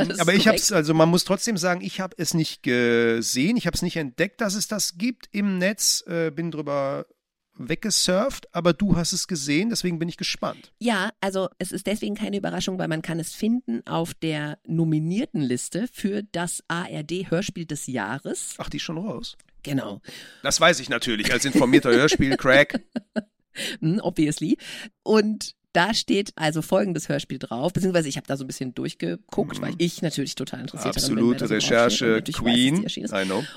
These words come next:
Speaker 1: Und dann, ähm, hab ich natürlich ganz viele Hörspiele gefunden, die wir alle schon kennen,
Speaker 2: Mhm.
Speaker 1: weil wir die hier bei Hauptsache Hörspiel schon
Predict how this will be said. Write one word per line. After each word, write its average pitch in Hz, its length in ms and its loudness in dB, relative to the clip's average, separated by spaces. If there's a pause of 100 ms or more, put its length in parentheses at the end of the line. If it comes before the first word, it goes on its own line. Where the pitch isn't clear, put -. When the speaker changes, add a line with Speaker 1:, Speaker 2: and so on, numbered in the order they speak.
Speaker 1:
Und 202 400 2
dann, 208 480 0
ähm, 180 320 -2
hab 160 80 0
ich - 80 -4
natürlich 151 240 0
ganz 202 380 2
viele 170 180 -2
Hörspiele 151 300 0
gefunden, 143 260 -4
die 147 100 -6
wir 147 120 0
alle 139 160 -2
schon 135 180 -4
kennen, 151 460 6
Speaker 2:
Mhm. 101 460 0 (360)
Speaker 1:
weil 120 160 -4
wir 117 80 0
die 123 140 -2
hier 123 100 -2
bei 131 160 -6
Hauptsache 131 340 -4
Hörspiel 135 360 0
schon 165 360 -2